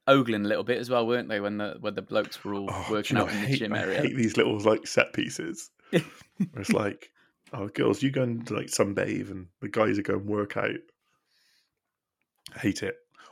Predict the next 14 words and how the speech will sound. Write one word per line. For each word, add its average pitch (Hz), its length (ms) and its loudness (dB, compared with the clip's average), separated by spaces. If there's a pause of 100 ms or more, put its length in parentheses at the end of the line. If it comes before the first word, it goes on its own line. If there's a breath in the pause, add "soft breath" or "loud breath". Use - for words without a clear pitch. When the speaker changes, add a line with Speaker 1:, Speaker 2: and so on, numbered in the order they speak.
(160 soft breath)
Speaker 2:
Yeah, 110 280 6
I 101 140 8
would 92 160 4
be 90 100 0
fully - 560 0
up - 120 -4
for - 140 -6
it - 80 -6 (140)
if - 100 -14
someone 104 220 -6
asked - 120 -12
me 139 80 -6
to. - 680 -6
<laughs> - 180 -8